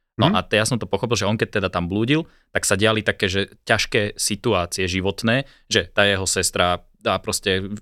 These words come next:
Speaker 1: ľudia, ktorí bolo okolo neho, keď žil, tak proste im sa diali ťažké situácie, on sa stále vracal k smrti rodičov a stále boli tam také záblesky tých nešťastí a celé to je také, že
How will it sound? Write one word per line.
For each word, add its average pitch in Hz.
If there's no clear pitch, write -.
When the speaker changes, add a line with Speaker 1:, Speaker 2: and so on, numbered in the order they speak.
Speaker 1:
ľudia, 123
ktorí 104
bolo 107
okolo 104
neho, 101
keď 85
žil, 90
tak -
proste -
im 101
sa 95
diali 90
ťažké 90
situácie, 90
on 113
sa 107
stále 98
vracal 92
k -
smrti 98
rodičov 92
a -
stále 104
boli 98
tam 95
také 95
záblesky 104
tých 92
nešťastí 101
a 87
celé 98
to 98
je 95
také, 95
že 95